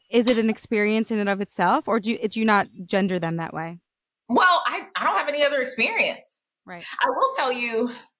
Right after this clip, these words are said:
Speaker 2: even my mom says, like, they're super rough. Um, my,
Speaker 1: Mm-hmm.
Speaker 2: my, my husband and my, both of them, my husband and my oldest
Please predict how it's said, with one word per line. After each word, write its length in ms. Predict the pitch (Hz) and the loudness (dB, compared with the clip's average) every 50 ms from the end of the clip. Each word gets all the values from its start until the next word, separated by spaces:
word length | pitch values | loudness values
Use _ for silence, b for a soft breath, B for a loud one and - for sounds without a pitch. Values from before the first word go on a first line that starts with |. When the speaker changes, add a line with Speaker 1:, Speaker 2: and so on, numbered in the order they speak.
| _ _ _ _ _ _ - | _ _ _ _ _ _ -2
Speaker 2:
even 240 | 247 359 453 381 311 | -2 0 0 2 2
my 140 | 254 226 | 0 0
mom 280 | 214 196 196 214 220 220 | 2 2 2 2 2 0
says, 240 | 220 202 175 165 165 | 0 0 0 2 2
like, 180 | 160 156 - - | 0 -2 0 0
they're 140 | 240 277 277 | 0 0 0
super 360 | - - 214 202 - 151 135 135 139 | -2 -4 -4 -4 -2 -2 -2 -2 0
rough. 400 | 139 131 101 71 151 - - - - - _ - - | 0 0 0 0 -2 -4 -4 -12 -20 -20 _ -6 -2
Um, 560 | 143 143 139 135 127 123 120 123 139 135 - - | 0 2 2 2 2 0 -2 -2 -6 -14 -14 -10
my, 280 | 120 175 185 202 208 - | -4 0 0 2 0 0
Speaker 1:
Mm-hmm. 80 | 180 185 185 190 185 180 - - | -2 -2 -2 -2 -2 -4 -8 -6
Speaker 2:
my, 340 | 175 175 180 180 175 170 147 - | -2 0 0 0 0 -2 -4 -6
my 0 | - | -4
husband 300 | 190 180 175 175 180 180 | -4 -4 -2 0 0 0
and 140 | 170 165 160 | 0 0 0
my, 340 | 165 156 147 147 147 127 113 - _ _ _ _ _ _ | 0 0 0 0 -2 -4 -6 -14 _ _ _ _ _ _
both 280 | - 180 190 185 185 151 | 0 2 2 2 0 -6
of 80 | 143 | -4
them, 280 | 143 139 131 127 135 135 _ _ B B B B B B - | -2 -2 -2 -2 -6 -10 _ _ B B B B B B -2
my 100 | 190 220 | -2 0
husband 300 | 254 240 247 247 233 233 | 0 -2 -2 0 -2 -2
and 80 | 214 | 0
my 220 | 202 196 185 175 - | 0 0 0 0 0
oldest 440 | - 180 180 175 170 165 165 - - | 0 0 0 2 2 2 2 0 -4